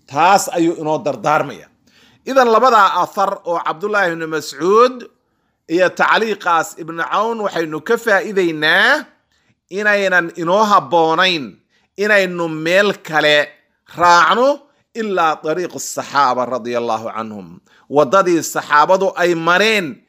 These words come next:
inaynu marno. Wal marka, insha Allahu, ma dheeraynayno. Halkaas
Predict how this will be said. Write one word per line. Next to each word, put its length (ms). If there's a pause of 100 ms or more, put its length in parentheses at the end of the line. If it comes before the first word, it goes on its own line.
(260)
inaynu 440
marno. 440 (460)
Wal 100
marka, 280
insha 300
Allahu, 380
ma 140
dheeraynayno. 800 (540)
Halkaas 460